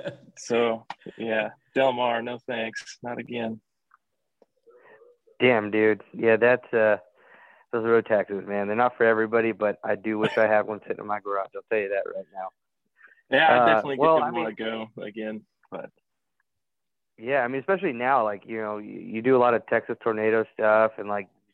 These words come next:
Speaker 2: do a lot of dirt track stuff. It'll probably be cool now that we're older and understand how those things are supposed to work, and, you know, it'd be, be rad to, to get one again, but, uh, we all know how difficult they are to find. But, uh,
Speaker 1: Right.
Speaker 2: dude, so,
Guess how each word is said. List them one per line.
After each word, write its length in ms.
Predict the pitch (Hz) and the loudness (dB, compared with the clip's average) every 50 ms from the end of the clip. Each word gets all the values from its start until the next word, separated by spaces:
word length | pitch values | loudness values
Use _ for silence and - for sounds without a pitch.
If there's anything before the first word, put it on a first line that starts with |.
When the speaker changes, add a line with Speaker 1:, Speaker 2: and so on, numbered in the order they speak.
| _ _ | _ _
Speaker 2:
do 100 | - 120 | -6 -2
a 40 | 123 | 0
lot 120 | 127 123 | 0 0
of 100 | 117 101 | 0 0
dirt 200 | 92 113 139 139 | 0 0 0 0
track 220 | - - 101 92 - | -4 -8 -8 -8 -8
stuff. 180 | - 104 98 - | -10 -10 -10 -10
It'll 120 | - _ _ | -14 _ _
probably 220 | 120 123 127 120 | 0 2 2 2
be 140 | 101 107 104 - | 0 -4 -10 -6
cool 200 | - 120 127 117 | -2 -2 -2 0
now 120 | 110 113 | 0 0
that 100 | 110 104 | 2 0
we're 140 | 101 98 - | 0 -2 0
older 320 | 95 110 113 117 110 104 | 2 2 2 2 0 -2
and 80 | 101 98 | -4 -4
understand 480 | 92 104 104 98 - _ 101 107 107 | -6 -6 -6 -6 -8 _ -10 -6 -2
how 200 | 104 104 101 95 - _ - - - - _ _ | 0 0 0 -2 -4 _ -20 -20 -20 -20 _ _
those 120 | 117 113 - | 2 4 4
things 180 | 123 117 107 | 2 2 2
are 80 | 101 101 - | 0 -2 -4
supposed 280 | - 104 113 110 101 - | -2 2 4 2 2 2
to 80 | - 95 | -4 -4
work, 420 | 92 101 107 107 104 107 - - | 0 2 4 4 4 4 2 -2
and, 200 | - 92 90 87 - _ - - - - - - - _ _ | -8 -10 -10 -14 -16 _ -20 -20 -20 -20 -20 -20 -20 _ _
you 120 | 117 113 | 0 0
know, 380 | 104 98 101 98 92 - 123 - - | 2 2 2 2 0 -2 -6 -14 -8
it'd 180 | 95 101 87 | -6 -6 -2
be, 160 | 85 107 101 98 - - - _ - 104 | -2 -2 -2 -2 -6 -14 -20 _ -18 -4
be 140 | - 110 104 | -2 0 2
rad 320 | 98 101 101 101 104 92 | 2 2 0 0 -2 0
to, 180 | 98 98 92 85 _ _ - | 0 0 -2 -2 _ _ -8
to 80 | 110 | -4
get 180 | 101 110 110 - | 2 2 2 2
one 140 | - 104 101 | 2 0 0
again, 340 | 101 92 101 101 107 107 101 | 0 0 0 -2 -2 0 0
but, 220 | 98 98 101 - - - _ _ - - - - - - - _ _ _ _ _ - | 2 2 2 2 0 -12 _ _ -20 -20 -20 -20 -20 -20 -20 _ _ _ _ _ -2
uh, 360 | - 120 107 104 104 98 90 95 - _ - - | 0 2 4 4 4 2 2 -2 -10 _ -10 -2
we 160 | - 110 107 | 2 2 4
all 140 | 101 101 101 | 4 4 2
know 200 | 104 104 107 98 | 2 0 2 2
how 120 | 104 104 | 2 0
difficult 420 | 101 104 101 - - - 107 104 | 0 -2 -8 -6 -4 -6 -4 0
they 80 | - 107 | 0 0
are 80 | 104 98 | 0 0
to 100 | 95 - | -2 -2
find. 320 | - 127 113 104 107 117 - _ _ _ _ _ _ _ _ _ _ _ | 0 0 0 0 -2 -4 -8 _ _ _ _ _ _ _ _ _ _ _
But, 160 | 113 110 104 | 0 2 2
uh, 200 | 104 104 98 95 92 | 2 2 0 -2 -4
Speaker 1:
Right. 300 | - 95 92 95 101 - - 120 - _ _ _ - - 104 | -6 -6 -4 -4 -4 -6 -10 -18 -20 _ _ _ -16 -12 0
Speaker 2:
dude, 340 | 110 165 196 180 120 98 - _ | 4 6 6 6 4 2 -2 _
so, 300 | - 139 131 123 110 - | 4 4 6 6 4 2